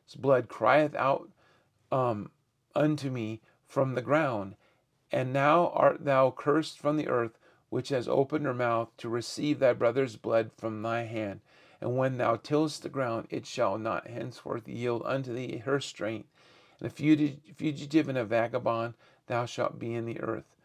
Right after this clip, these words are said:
<clears throat> So Cain made the wrong choice,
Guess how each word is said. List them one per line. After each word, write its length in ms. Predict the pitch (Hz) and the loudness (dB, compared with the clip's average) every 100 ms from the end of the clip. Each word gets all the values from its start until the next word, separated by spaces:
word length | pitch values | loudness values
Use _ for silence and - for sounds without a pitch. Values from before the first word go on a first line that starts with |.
| _ _ _ _ _ - | _ _ _ _ _ -4
<clears throat> 140 | 180 | -2
So 220 | 170 - 147 | 0 2 2
Cain 440 | - 165 160 156 | 0 -2 0 0
made 300 | 143 135 117 | 0 -2 -2
the 100 | 117 | -4
wrong 380 | 107 120 123 127 | -2 0 0 -4
choice, 520 | - 123 - - - | -6 -4 -4 -10 -18